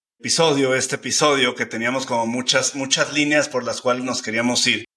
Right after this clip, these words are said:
uno de los temas que, que platicamos con el equipo justamente fue como,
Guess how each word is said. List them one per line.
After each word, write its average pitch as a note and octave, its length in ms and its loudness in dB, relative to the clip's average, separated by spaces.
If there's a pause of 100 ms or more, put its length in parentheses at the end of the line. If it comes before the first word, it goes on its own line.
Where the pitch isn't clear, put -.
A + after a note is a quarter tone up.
(280)
uno D#3+ 220 4
de D#3 100 4
los B2 160 2
temas C#3 320 0
que, A#2 380 -2
que - 160 -14
platicamos B2+ 600 -2
con A#2 160 -4
el A2+ 120 -2
equipo C3+ 380 -2
justamente C3 580 -4
fue B2+ 180 -2
como, A2+ 280 -6